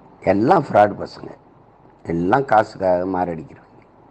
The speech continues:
எனக்கு உங்களுக்கு என்ன இடைவெளி? ஒண்ணும் இல்ல.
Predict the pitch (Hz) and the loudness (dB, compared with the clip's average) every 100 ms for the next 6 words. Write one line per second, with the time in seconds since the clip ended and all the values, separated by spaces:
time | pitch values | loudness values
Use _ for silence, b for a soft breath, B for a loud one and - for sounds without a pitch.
0 | _ - - - - - - - - - | _ -20 -20 -20 -20 -20 -20 -20 -20 -20
1 | - - - - - 95 110 160 160 147 | -20 -20 -20 -20 -8 2 4 4 4 4
2 | 127 127 120 95 131 180 131 104 90 82 | 6 4 2 0 2 4 4 2 -2 -4
3 | 87 117 147 120 82 | -4 -2 -2 -2 -6